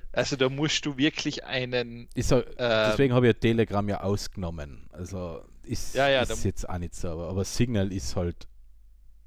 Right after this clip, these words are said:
Speaker 1: Weil da müsstest du ja wirklich einen privaten Chat starten, also einen geheimen Chat
Speaker 2: Ja, ja,
Speaker 1: starten.
Speaker 2: genau. Und der geht nachher auch nur, ist so an ein Device gebunden. Der ist nachher auch nicht etwas, was du dann über die App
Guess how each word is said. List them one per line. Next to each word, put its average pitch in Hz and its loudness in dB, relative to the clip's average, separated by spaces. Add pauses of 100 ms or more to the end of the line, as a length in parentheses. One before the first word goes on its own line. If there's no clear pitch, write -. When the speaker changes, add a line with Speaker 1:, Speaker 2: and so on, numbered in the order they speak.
(640)
Speaker 1:
Weil 131 -2
da 135 -4
müsstest 147 -6
du 143 -6
ja 139 -2
wirklich - -4
einen 123 -8
privaten 120 2
Chat - 0
starten, 92 -2
also 117 -2
einen 113 -2
geheimen 110 -4
Chat 110 -2
Speaker 2:
Ja, 110 2
ja, 104 2
Speaker 1:
starten. - -8
Speaker 2:
genau. 80 -8 (560)
Und 104 -10
der 107 6
geht 107 2
nachher 101 0
auch 98 0
nur, 104 0
ist 104 -4
so 107 -2
an 101 -4
ein 101 -4
Device 90 0
gebunden. 82 -10
Der 82 -4
ist 90 -4
nachher 95 -4
auch 92 0
nicht 92 -4
etwas, 98 -6
was 92 -8
du 98 -8
dann 90 -8
über 92 -4
die 90 -6 (140)
App 92 -4